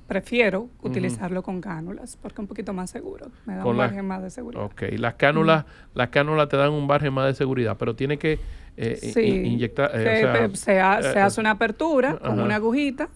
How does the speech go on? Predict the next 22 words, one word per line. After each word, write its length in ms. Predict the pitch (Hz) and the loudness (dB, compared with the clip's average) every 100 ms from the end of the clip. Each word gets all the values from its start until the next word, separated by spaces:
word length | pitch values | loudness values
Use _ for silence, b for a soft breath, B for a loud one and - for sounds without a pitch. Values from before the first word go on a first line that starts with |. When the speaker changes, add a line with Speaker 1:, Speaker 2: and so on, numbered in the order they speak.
| - b b b b | -20 b b b b
Speaker 1:
y 140 | - 185 | -6 -4
luego 320 | 180 180 185 | -2 -2 -4
se 120 | - | -6
introduce 500 | 185 196 196 208 208 | -6 -4 -4 -6 -8
la 120 | 180 | -12
cánula 320 | 170 180 190 214 | -10 -12 -12 -12
como 240 | 254 240 | -14 -14
tal. 140 | - - | -16 -16
Speaker 2:
Ok, 240 | - - - - - - | -16 -14 -14 -14 -16 -10
ok. 80 | 139 | -6
Speaker 1:
Ujú. 400 | 196 175 196 277 B B B B | -6 -6 -8 -10 B B B B
Speaker 2:
O 60 | - | -4
sea 180 | 202 190 | -2 2
que 100 | 160 | 2
es 60 | |
mínimamente 800 | 156 165 170 165 151 151 151 151 165 | 2 0 0 -2 -2 -2 -8 -4 -6
invasivo, 800 | 160 185 - 196 170 160 175 - | 0 0 0 -4 -2 -2 -6 -6
complicaciones 1000 | 220 240 226 208 165 - 175 165 156 143 | -2 -2 -2 -2 -2 -2 -2 0 0 0
de 140 | 139 135 | 2 2
alguna 460 | 131 131 156 147 | 2 2 4 4
de 160 | 139 139 | 6 4
estas, 480 | 139 143 131 - | 4 2 2 0